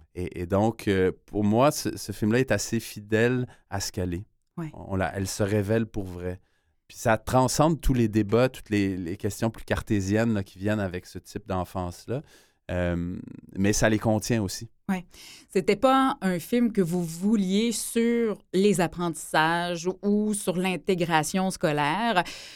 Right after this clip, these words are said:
Speaker 2: Euh, en même temps, ça vous donnait un petit peu ce, ce, ce temps-là. Je reviens au luxe du temps.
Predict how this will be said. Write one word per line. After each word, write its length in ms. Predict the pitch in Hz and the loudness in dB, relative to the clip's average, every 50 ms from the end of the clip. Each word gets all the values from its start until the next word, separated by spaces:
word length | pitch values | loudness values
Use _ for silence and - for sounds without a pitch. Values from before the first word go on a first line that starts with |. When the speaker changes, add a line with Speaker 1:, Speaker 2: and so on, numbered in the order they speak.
| - - | -16 -16
Speaker 2:
Euh, 40 | - - | -10 -2
en 100 | - 180 | 0 0
même 200 | 175 170 170 160 | 0 0 -2 0
temps, 280 | - 196 202 208 202 196 | 0 2 2 4 2 0
ça 420 | - - - - - - 196 170 | 0 -4 -6 -8 -8 -4 -4 -4
vous 180 | 156 160 180 185 | -4 -4 -8 -6
donnait 720 | 180 175 202 185 180 185 185 190 196 202 202 202 202 - - | 0 2 2 4 4 2 2 2 2 2 0 0 -2 -4 -6
un 100 | 170 170 165 | -10 -10 -10
petit 200 | 165 - - - | -12 -14 -14 -4
peu 160 | - 214 208 | -2 0 0
ce, 180 | 208 - - - | 0 -2 -6 -10
ce, 220 | - - - 165 156 | -12 -4 -2 -2 -2
ce 200 | 156 - - 175 | -2 0 -2 -2
temps-là. 560 | 170 - 208 190 185 180 170 170 170 202 240 | 0 2 2 2 4 2 2 2 0 0 -2
Je 80 | 226 | -4
reviens 240 | 196 175 160 175 185 | -4 -4 -4 -4 -4
au 120 | 180 170 165 | -4 -2 0
luxe 340 | 180 202 220 208 - - | 0 0 -2 -2 -4 -4
du 240 | 196 180 165 170 165 | -4 -4 -4 -6 -8
temps. 260 | - - 208 220 254 | -2 0 2 2 2